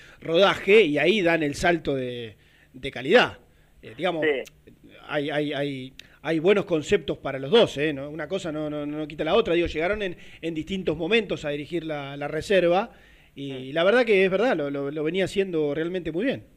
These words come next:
Speaker 2: Sí, yo lo, lo, lo que decía recién es que, eh, a ver, el, el Negro Gómez llega en un mo-, en un contexto, eh, no sé si raro, pero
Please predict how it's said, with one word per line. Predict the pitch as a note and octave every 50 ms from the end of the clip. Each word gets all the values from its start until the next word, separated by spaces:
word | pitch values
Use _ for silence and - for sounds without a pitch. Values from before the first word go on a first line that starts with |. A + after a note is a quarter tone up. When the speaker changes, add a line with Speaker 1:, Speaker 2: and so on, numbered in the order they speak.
| _ _ _ _ _ _ _ - - _ -
Speaker 2:
Sí, | - G3 E3+ C#3 C3
yo | - E3 E3
lo, | D#3 D3 D#3 D#3+
lo, | C#3+ C#3+ C#3 C3+ C3
lo | C3 C3 B2+
que | - C3
decía | B2+ B2+ B2 - E3+ E3 D#3 C#3+ C3 B2 A#2+ A#2 A#2 A#2 - _ _ - -
recién | C3+ C3 C3+ D#3+ D3+
es | C#3 B2+
que, | - C3 A#2+ A2+ - _ _ _ _ _ _ _ _ _ -
eh, | B2 A2+ A2+ G#2+ G2+ - -
a | A#2+ A#2+
ver, | B2 A2+ G#2+ - - - -
el, | B2+ C3 B2 C3 - - -
el | - B2+
Negro | C3 D#3 E3 E3+
Gómez | F#3 F#3+ F#3 -
llega | E3+ D#3+ D#3+
en | D#3+
un | F3 F3+ F3
mo-, | E3 E3 D#3+ -
en | - C#3 C#3+
un | E3+ F#3
contexto, | - E3 D#3+ D#3+ - F3 E3+ - - D#3 D#3 E3+ F3 - _ _ _ _ _ _ - -
eh, | - A#2 A#2+ A#2 A#2 A2 A2 A2 G#2+ G#2+ G#2+ G#2+ G2+ G2 - F2 _ _ _ _ _ _ _ _ _ _ _ _ _
no | - A3
sé | A#3 C#4 A3+
si | G#3 F3+
raro, | D#3+ D#3 C#3 C3 A#2 A2 G#2+ _ -
pero | C3+ C3 C3 B2 B2 A#2+